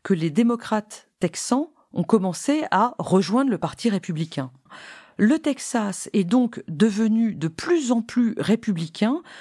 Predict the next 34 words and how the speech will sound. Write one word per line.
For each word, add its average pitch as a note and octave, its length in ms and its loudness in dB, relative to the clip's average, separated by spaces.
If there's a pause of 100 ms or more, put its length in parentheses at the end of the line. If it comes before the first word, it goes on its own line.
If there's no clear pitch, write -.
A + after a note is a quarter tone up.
(180)
depuis A3 440 0
au A#3 120 6
moins A#3 200 2
les G3 160 -2
années F3 180 0
quatre-vingts. E3 540 -4 (320)
À F#3+ 120 4
l'heure C4 160 4
actuelle, B3 400 0
en E3+ 40 0
juillet A#3+ 320 2
deux G#3+ 100 0
mille F#3 180 0
vingt-deux, E3 480 0 (380)
le F#3 120 2
Texas A3+ 640 -2
envoie G3+ 640 0
une D#3 360 0
solide C4+ 540 2
représentation A3 920 0
républicaine F3 600 0
au D3 80 -2
Congrès F#3 400 2
à D#3+ 60 0
Washington. D3+ 640 0 (440)
Sur E3 180 -2
les E3+ 100 0
trente-six B3 720 0
représentants F3 640 0
du D3 120 -4
Texas, C4 520 -2
il F3+ 80 -4
y E3 60 2
a G3+ 140 0